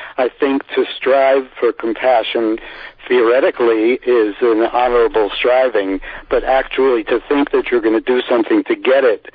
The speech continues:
I think that it's already there, and the uncovering process is, <clears throat> is what the challenge, where the challenge lies.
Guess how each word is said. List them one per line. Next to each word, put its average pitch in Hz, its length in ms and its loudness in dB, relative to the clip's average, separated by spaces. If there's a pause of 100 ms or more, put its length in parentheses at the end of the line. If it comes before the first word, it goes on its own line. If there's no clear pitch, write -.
(260)
I 127 100 0
think 127 260 -4
that 117 120 2
it's 107 160 -2
already 113 500 0
there, 101 500 2 (340)
and 117 220 0
the 113 160 4
uncovering 117 680 0
process 107 680 0 (480)
is, 107 340 2 (320)
<clears throat> - 20 -12 (300)
is 113 240 2
what 113 200 0
the 107 100 -2
challenge, 120 800 0 (380)
where 135 140 0
the 120 120 0
challenge 127 480 0
lies. 107 520 2